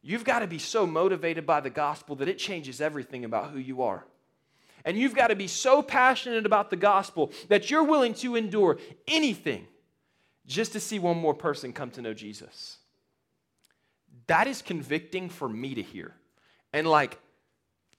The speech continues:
I do this for a living. It's convicting for all of us to hear. Like, I'm preaching to myself. I literally have written in my other Bible, uh, that, that I write notes in in the morning, the question,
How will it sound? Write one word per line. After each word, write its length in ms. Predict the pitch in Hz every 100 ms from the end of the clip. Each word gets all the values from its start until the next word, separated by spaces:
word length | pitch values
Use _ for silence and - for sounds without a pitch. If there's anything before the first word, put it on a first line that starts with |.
| _ _ _ 147
I 100 | 196
do 180 | 208
this 300 | 175 185 180
for 260 | - 170 135 -
a 80 | 131
living. 380 | 135 165 107 - _ _ _ _ _ _ _ _ _ -
It's 180 | 214 -
convicting 540 | 269 185 208 214 185
for 180 | 170 139
all 260 | 117 156
of 100 | 131
us 160 | 113 -
to 80 | 107
hear. 300 | - 87 - _ _
Like, 140 | 156
I'm 140 | 180 -
preaching 320 | 220 175 175
to 120 | 170
myself. 680 | 135 107 - 135 98 - _ - -
I 100 | 170
literally 420 | 180 202 226 220
have 240 | 196 190 160
written 300 | 185 202 202
in 320 | 175 175 170
my 180 | 170 143
other 240 | 151 175
Bible, 420 | 156 139 120 90 - _ _ _ _
uh, 260 | 147 143 143
that, 300 | 156 147 -
that 120 | 151
I 80 | 147
write 400 | 143 - 160 143
notes 320 | 160 170 170
in 80 | 156
in 80 | 147
the 80 |
morning, 400 | 135 147 131 104 - _ _
the 100 | 156
question, 520 | - 175 170 139 117